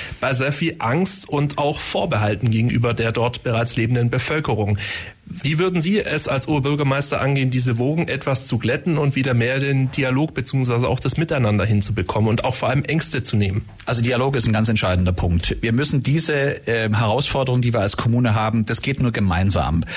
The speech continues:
Speaker 2: Wir müssen darüber sprechen, wie wir das ge-, in-, insgesamt hinbekommen. Wir haben ja Geflüchtete auch untergebracht in den Ortschaften. Da hat man ziemlich viel Geld von der Stadt aus zur Verfügung gestellt, um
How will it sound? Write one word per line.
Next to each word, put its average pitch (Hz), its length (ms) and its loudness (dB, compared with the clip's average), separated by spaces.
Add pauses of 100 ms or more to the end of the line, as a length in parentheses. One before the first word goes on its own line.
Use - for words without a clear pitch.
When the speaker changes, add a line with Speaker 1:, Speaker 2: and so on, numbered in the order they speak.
(260)
Speaker 2:
Wir 120 120 -2
müssen 151 260 0
darüber 117 320 0
sprechen, 143 400 0
wie 120 100 0
wir 117 80 0
das 113 140 -2
ge-, 107 120 -2
in-, 135 300 0
insgesamt 110 500 0
hinbekommen. 92 640 0 (460)
Wir 127 260 0
haben 139 120 0
ja 117 220 2
Geflüchtete 120 460 0
auch 101 60 0
untergebracht 117 540 0
in 92 80 0
den 90 80 2
Ortschaften. 135 560 -2
Da 104 80 0
hat 110 100 -2
man 104 140 0
ziemlich 123 240 0
viel 95 140 0
Geld 120 420 0
von 120 160 -2
der 107 100 2
Stadt 127 260 -2
aus 104 200 0
zur 107 140 0
Verfügung 160 340 2
gestellt, 135 400 0
um 101 300 2